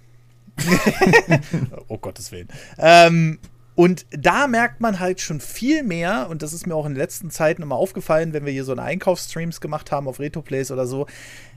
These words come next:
dass da immer noch genug Leute sind, die versuchen,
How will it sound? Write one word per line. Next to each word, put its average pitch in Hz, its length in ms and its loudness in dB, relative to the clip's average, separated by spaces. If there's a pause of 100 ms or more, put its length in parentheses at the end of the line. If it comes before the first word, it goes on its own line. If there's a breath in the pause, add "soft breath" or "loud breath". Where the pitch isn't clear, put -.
(140)
dass 147 440 0 (800)
da 208 220 4
immer 240 300 2
noch 226 180 0
genug 190 280 2
Leute 190 340 6
sind, 190 220 -4
die 180 40 -10
versuchen, 180 720 -4